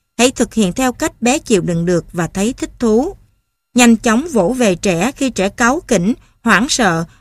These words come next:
hoặc khi không thoải mái. Bạn ghé sát vào má trẻ để hát hoặc nói thật dịu dàng. Giúp trẻ cảm nhận được khuôn mặt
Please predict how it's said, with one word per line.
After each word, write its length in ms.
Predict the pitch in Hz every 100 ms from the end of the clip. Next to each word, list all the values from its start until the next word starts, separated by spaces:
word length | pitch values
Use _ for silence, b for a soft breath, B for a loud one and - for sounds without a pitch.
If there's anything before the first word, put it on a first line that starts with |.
| b
hoặc 220 | 233 190 -
khi 180 | 262
không 240 | 220 240 214
thoải 260 | 220 147
mái. 440 | 220 226 208 262 359 - _ _ _ _ _ _ _ _ _ _ _ _ _ _ _ _ _ _ _ -
Bạn 320 | 214 202 180
ghé 260 | 196 233 320
sát 320 | - 311 359
vào 160 | 220 185
má 260 | 196 262 -
trẻ 360 | 214 170 202 254
để 200 | 196 185
hát 380 | 240 262 285 370 - -
hoặc 180 | 196 -
nói 380 | 208 196 240 370 -
thật 160 | 208 -
dịu 220 | 202 175
dàng. 420 | 170 196 185 170 175 - _ _ _ _ -
Giúp 200 | 349 -
trẻ 140 | 233
cảm 280 | 233 208 208
nhận 260 | 254 185 190
được 180 | 185
khuôn 320 | - 277 269 254
mặt 200 | 180